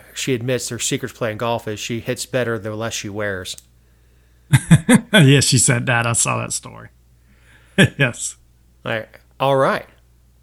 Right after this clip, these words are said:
Speaker 1: All right. I mean, that's, that, that's gotta be distracting as a golfer too.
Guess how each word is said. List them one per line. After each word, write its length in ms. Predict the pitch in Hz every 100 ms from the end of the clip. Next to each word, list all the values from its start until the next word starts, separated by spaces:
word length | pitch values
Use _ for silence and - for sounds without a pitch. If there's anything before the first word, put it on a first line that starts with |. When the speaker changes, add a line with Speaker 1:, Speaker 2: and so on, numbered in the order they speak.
| _ _ -
Speaker 1:
All 220 | 120 123
right. 240 | 165 - - - _ _ _ _ _ _ _ _ _ _ _ _ _ _ _ _ _ _ _ _ _ _ _ -
I 180 | 113 110
mean, 140 | 120
that's, 160 | 131 113
that, 480 | 156 151 - 156 143
that's 160 | 190
gotta 160 | - 175
be 80 | 131
distracting 540 | 110 - 113 - 107
as 80 | 101
a 40 |
golfer 360 | 101 98 92 95
too. 320 | - 95 92